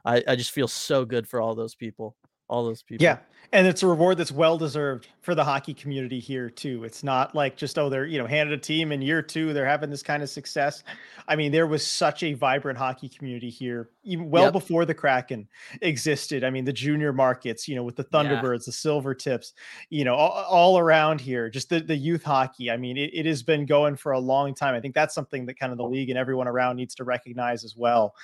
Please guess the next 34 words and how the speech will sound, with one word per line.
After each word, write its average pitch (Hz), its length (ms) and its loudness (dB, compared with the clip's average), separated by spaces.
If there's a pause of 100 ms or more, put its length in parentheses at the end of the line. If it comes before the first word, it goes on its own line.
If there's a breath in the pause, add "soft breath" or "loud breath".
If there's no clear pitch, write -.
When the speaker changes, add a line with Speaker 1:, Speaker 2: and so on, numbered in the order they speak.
Speaker 1:
Mm-hmm. 147 240 -6
Speaker 2:
Um, 110 360 4 (300)
but, 123 280 2
uh, 131 200 4
yeah, 147 260 6
it's, - 260 -8 (220)
I'm 127 200 -2
just 131 160 -4
so 139 100 2
happy 123 300 0
that 117 160 -6
they, 120 220 -2
they 127 140 -4
have 120 300 0
this 127 220 -4
and 123 80 -6
we 123 100 -2
all 135 160 6
have 113 240 -2
this 131 140 -12
to - 100 -16
celebrate. 120 480 -6 (480)
Speaker 1:
Definitely. 123 680 -4 (340 loud breath)
Uh, 123 200 6 (100)
Tammy, 156 440 6
"We 160 220 4
won, 170 380 10
Boston 156 520 8
lost. 147 560 8 (280 soft breath)
Hack - 520 6
coach 156 340 -4
of 156 160 -10
the 151 80 -8
year?" 135 480 -4